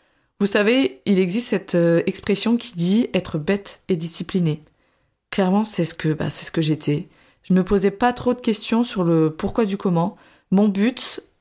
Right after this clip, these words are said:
était juste de respecter le cadre qu'on me donnait pour ne pas avoir d'ennui.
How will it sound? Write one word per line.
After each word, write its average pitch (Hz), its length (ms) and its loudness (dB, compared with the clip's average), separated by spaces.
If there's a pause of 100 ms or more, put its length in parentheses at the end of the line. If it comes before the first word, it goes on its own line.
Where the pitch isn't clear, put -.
(260)
était 196 280 2
juste 214 480 -2
de 160 380 2
respecter 208 480 0
le 196 60 -10
cadre 175 460 -2 (460)
qu'on 185 180 2
me 160 380 4
donnait 165 640 2
pour - 460 -4
ne 143 120 2
pas 240 180 0
avoir 233 240 0
d'ennui. 185 460 2